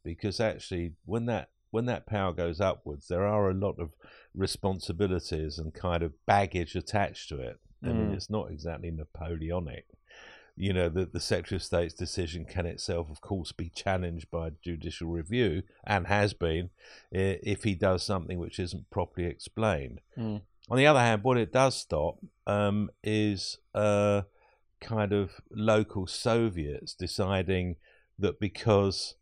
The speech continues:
Speaker 1: um, because some bloke's never heard of render, he thinks it's a suspicious continental material and doesn't want any of it to appear on any building on his patch,
Speaker 2: Mm.
Speaker 1: which has happened. So I think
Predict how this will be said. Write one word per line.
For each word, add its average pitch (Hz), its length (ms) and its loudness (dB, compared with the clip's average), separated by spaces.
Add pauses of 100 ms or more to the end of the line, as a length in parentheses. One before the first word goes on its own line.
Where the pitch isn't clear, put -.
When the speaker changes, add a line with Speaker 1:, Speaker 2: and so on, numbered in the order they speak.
(520)
Speaker 1:
um, 98 360 0 (120)
because 104 320 0
some - 280 2
bloke's 98 500 2
never 95 240 2
heard 98 300 4
of 85 160 -2
render, 87 560 2 (340)
he 104 120 2
thinks 98 340 0
it's - 160 -6
a 95 80 -2
suspicious - 720 -2
continental 92 640 -2
material 92 600 2
and 85 140 -4
doesn't 92 300 -2
want 92 260 -2
any 95 240 2
of 85 80 0
it 90 200 -4
to 101 80 -2
appear 95 360 -2
on 98 100 0
any 107 200 2
building 104 480 2 (320)
on 120 180 4
his 127 240 0
patch, - 720 2 (240)
Speaker 2:
Mm. 113 400 -2
Speaker 1:
which 101 220 0
has 98 160 -2
happened. 95 520 2 (300)
So 117 480 6
I 117 120 2
think 127 280 -4